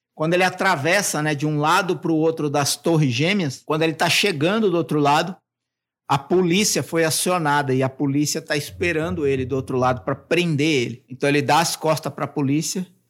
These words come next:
e atravessa de novo pro outro lado. E a polícia chega do outro lado. E aí ele atravessa de um lado pro outro e fica atravessando. E, se eu não me engano, ele atravessou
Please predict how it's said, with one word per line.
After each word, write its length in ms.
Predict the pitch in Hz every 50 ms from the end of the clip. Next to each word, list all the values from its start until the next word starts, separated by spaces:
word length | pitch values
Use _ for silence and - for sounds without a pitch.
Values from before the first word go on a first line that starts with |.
| _ _ -
e 80 | 135
atravessa 680 | 143 143 143 165 156 151 127 131 147 156 151 - 160
de 120 | 139 147 180
novo 320 | 175 160 160 160 151 147
pro 140 | 147 143 139
outro 180 | 131 - 131 127
lado. 200 | 120 123 123 135 _ _ _ _ _ _ _ _ _ _ _ _ _ _ _ _ _ _ _ _ _ _ _ _ -
E 80 | 135
a 60 | 139 135
polícia 440 | - 160 147 139 147 143 - -
chega 360 | 147 - - 165 151 147 147 131
do 60 | 127
outro 200 | 123 - - 123
lado. 220 | 113 110 - - _ _ _ _ _ _ _ _ _ _ _ _ _ _ _
E 140 | - - 135
aí 240 | 143 139 135 131 135
ele 160 | 143 143 151
atravessa 680 | 147 139 - 151 151 147 127 123 131 131 135 - -
de 140 | 131 117 135
um 120 | 135 127 127
lado 280 | 135 147 165 180 190
pro 160 | 190 - 170
outro 320 | 156 147 147 147 143 170 139
e 20 |
fica 280 | 131 - 156 147 - 143
atravessando. 800 | - - 139 139 131 135 123 - - - 135 143 151 160 160 - -
E, 80 | 147
se 140 | 135 - 156
eu 40 | 147
não 80 | 147 151
me 100 | 151 147
engano, 280 | 143 123 139 143 147
ele 100 | 143 143
atravessou 760 | 143 135 - 147 143 135 135 135 131 - - 156 151 151 -